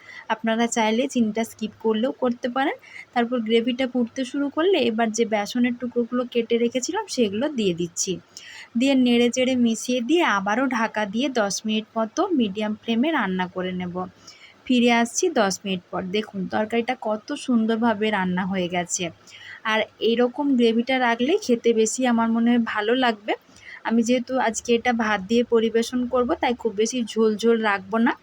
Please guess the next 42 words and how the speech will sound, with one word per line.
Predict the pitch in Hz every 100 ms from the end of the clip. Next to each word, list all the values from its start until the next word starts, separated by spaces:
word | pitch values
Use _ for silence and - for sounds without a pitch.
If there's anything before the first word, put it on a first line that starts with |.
| - - - - - -
রান্নাটা | 220 220 240 240 254
আমার | 247 240
প্রায় | 226 226 233
সারা। | 247 226 247 269
এই | 294 247
সময় | 226 233 208
দিয়ে | 214 214
দিচ্ছি | 240 240 269
হাফ | 254 220 -
চামচ | 220 214 214 226
মতো | 226 226 381
গরম | 233 196 190 180
মশলার | 180 - 185 180
গুঁড়ো। | 175 170 - - - 226
ব্যাস, | 214 214
আর | 220 226
কিচ্ছুটি | 240 233 269 262 262
লাগবে | 247 226 247
না। | 302 339
এবার | 226 220 240
সব | 202 -
কিছু | 226 254 220
ভালো | 202 202 214
করে | 233 233
একটু | 233 247 240
মিশিয়ে | 220 214 240 247
দেব, | 262 302 554 - - - -
আর | 220
এর | 214 208 -
থেকে | 240 240
গ্রেভিটা | 214 208 226 233 214
আর | 214
ঘন | 220 214 220
করব | 233 240 220
না। | 254 240 302
এবার | 214 214
আমি | 208 214
গ্যাসের | 208 190 - 233
ফ্লেমটা | 214 202 196 320 302
বন্ধ | 196 202 208
করে | 175 170
দিচ্ছি, | 165 180 - 190